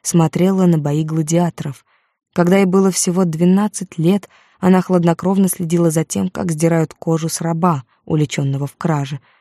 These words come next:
И теперь ее возражение против казни неведомого ей преступника было не случайным. «Не делай ничего этому праведнику».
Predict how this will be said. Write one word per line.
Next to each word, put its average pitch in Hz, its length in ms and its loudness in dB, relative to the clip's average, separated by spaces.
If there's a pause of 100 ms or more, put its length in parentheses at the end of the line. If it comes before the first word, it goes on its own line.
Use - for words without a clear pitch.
(340)
И 196 80 2
теперь 185 460 2
ее 156 340 -2
возражение 156 680 0
против - 400 -8
казни 160 520 0 (360)
неведомого 151 720 2
ей 139 340 -4
преступника 175 920 -4 (440)
было 143 380 2
не 139 140 0
случайным. 131 720 -4 (920)
«Не 180 180 4
делай 165 300 2
ничего 143 580 -2
этому 160 320 0
праведнику». 135 680 -4